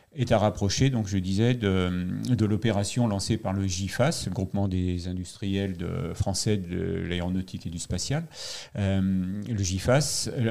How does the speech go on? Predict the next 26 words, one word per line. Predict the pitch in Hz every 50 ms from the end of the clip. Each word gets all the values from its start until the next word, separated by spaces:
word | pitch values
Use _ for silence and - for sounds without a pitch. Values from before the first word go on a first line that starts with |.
| 113 104
lance | 113 123 123 123 - -
l'opération | 107 - - 95 92 95 95 - - 123 127
L'Aéro | 123 113 110 113 110 107 120
Recrute. | 110 101 107 101 - - 135 - - - - - - - - - _ _ _ _
Donc, | 98 101 98 - - 110
euh, | 95 92 92
c'est | 92 - - 104 92 - -
un, | 104 98
un | 90 90 90 87 87 87 85 92 101 95
site | - - 110 104 - 101
internet, | 95 - - 98 90 90 98 107 110 120 123 123 - - 95 95
c'est, | - - - 95 92 92 98 98 95 92
c'est, | 92 - - - 98 98 98 98 92 92
euh, | 95 95 90 -
c'est | - - - - - - 113 110
beaucoup | 98 98 104 113 110 - 120 110
des, | 95 95 98 101 98
euh, | 95 90 90 90 87 85 85 90 90 98
d'animations, | 104 98 95 92 82 107 104 107 107 101 98 104 101 - - - 107 107 113 113 113
notamment | 107 98 85 - 85 90 92 95
dans | 90 87
les, | 85 85 87 87 85 87 90 90 87
les | 85 87
collèges, | - - 92 92 92 104 104 - 92
les | 87
lycées, | 82 85 82 - - 120 127